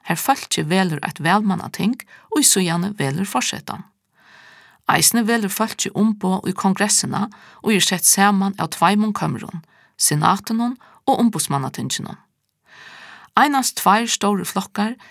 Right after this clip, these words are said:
eru í U S A, tí U S A hevur meiriluta val. Stóra Bretland hevur eisini tingreiðskipan, men hevur eins og U S A meiriluta val. Tí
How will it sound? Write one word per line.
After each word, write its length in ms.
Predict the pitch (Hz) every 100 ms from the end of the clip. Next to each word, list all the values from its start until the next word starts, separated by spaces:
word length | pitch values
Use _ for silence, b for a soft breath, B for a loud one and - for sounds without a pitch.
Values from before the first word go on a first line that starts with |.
| B
eru 240 | 170 175 151
í 80 | 135
U 160 | 131
S 160 | 147 -
A, 240 | 151 240 277 _
tí 160 | -
U 160 | - -
S 160 | 160 -
A 220 | 202 262 - -
hevur 240 | 226 220
meiriluta 480 | 262 247 143 - 113
val. 320 | 104 - - - _ _ _ _ _ _ _ B B B B B B B B
Stóra 400 | - - 294 311
Bretland 540 | 277 240 - 226 214 208
hevur 200 | 196 196
eisini 320 | 269 - 185
tingreiðskipan, 960 | 160 - - - - - 139 - - 170 _ b b b
men 160 | 170 170
hevur 300 | 208 226 220
eins 180 | - 254
og 120 | - -
U 80 |
S 140 | - -
A 240 | 190 254 349 _ _
meiriluta 600 | 185 202 190 139 123 127
val. 240 | - - - - _ b b b b b
Tí 140 | 254